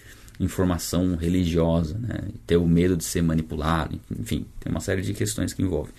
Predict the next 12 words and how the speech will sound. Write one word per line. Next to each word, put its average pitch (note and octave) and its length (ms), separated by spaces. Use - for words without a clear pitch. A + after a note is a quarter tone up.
Mas A#2 160
aqui B2+ 140
no B2+ 80
caso A#2+ 280
ela B2+ 100
tá B2 120
falando G#2+ 460
de F2 140
algo F2+ 240
que F2+ 100
ela E2+ 120
conhecia, A#2 680